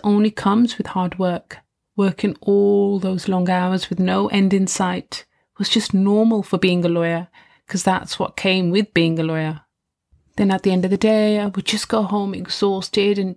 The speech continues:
too tired to do anything, waiting for the weekend to finally come and save me. And then the weekends would just whiz by and be full of all those obligations and expectations you would have to fill for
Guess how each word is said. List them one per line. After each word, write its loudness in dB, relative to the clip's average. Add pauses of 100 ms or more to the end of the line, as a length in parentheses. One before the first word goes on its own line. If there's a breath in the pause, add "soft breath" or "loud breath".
too 0
tired -2
to -10
do -2
anything, -6 (440 loud breath)
waiting 2
for 0
the 0
weekend -2
to -6
finally 2
come 0
and -2
save 0
me. -8 (460)
And 4
then 4
the 2
weekends 0
would -4
just -8
whiz 0
by -4 (420 loud breath)
and 0
be 2
full 0
of -2
all 2
those 2
obligations 0
and 0
expectations -4
you -2
would -6
have -10
to -6
fill -2
for -4